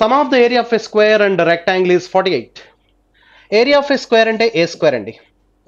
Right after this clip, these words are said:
Area of the rectangle అంటే L into B. But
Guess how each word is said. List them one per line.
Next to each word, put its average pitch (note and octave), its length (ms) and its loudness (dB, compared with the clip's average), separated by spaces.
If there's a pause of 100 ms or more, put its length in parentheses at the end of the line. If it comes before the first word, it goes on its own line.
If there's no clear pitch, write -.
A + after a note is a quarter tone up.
(400)
Area C4 200 2
of A3+ 80 -8
the A#3 120 2
rectangle G#3 400 0
అంటే F#3+ 120 0 (100)
L F3 60 0
into D#3 200 -2
B. A#2 40 -4 (440)
But - 220 0